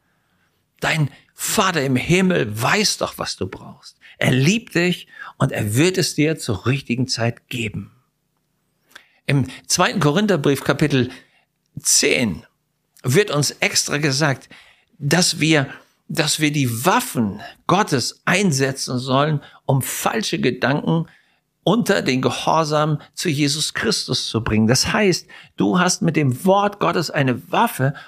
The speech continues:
um alle Lügengedanken, alle Sorgengeister, alles das, was dich beschweren will, wirklich zu besiegen. Gott arbeitet immer mit unserem Glauben, aber nie mit unseren Sorgen und Ängsten. Deshalb,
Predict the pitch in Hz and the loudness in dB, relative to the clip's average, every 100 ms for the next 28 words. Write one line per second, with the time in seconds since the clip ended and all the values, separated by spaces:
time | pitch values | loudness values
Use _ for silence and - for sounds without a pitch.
0 | - 139 135 156 196 180 151 165 226 190 | -4 -2 0 0 4 4 4 4 2 2
1 | 139 123 120 143 127 131 170 160 127 135 | 2 2 2 2 2 0 2 2 0 0
2 | 160 208 196 131 131 120 147 - 160 - | 2 2 2 0 0 0 -2 0 -2 -6
3 | - - 170 190 - 165 170 156 - - | -6 -2 0 0 0 -2 -2 -6 -6 -4
4 | 147 - - - 214 160 151 - - - | -2 -2 -2 -2 0 0 0 -2 -20 -2
5 | 135 185 214 185 156 - 151 139 147 143 | 2 2 2 -2 -4 -2 0 2 2 2
6 | 147 - - 80 - 139 _ _ _ _ | 2 2 0 -2 -6 -16 _ _ _ _
7 | _ _ - - 156 214 - 180 175 151 | _ _ -20 -4 0 0 2 2 2 2
8 | 151 - 233 240 131 - - - 160 240 | 0 2 2 4 2 -2 -8 -2 0 0
9 | 190 180 175 190 240 262 185 127 135 139 | 0 2 2 2 2 4 2 2 2 2
10 | 127 156 196 196 - - 170 180 170 185 | 4 4 4 2 -2 -2 2 2 2 2
11 | 170 202 247 208 147 135 156 196 185 - | 4 4 2 2 2 0 0 0 0 -4
12 | 107 190 196 139 110 | -2 0 0 -2 -4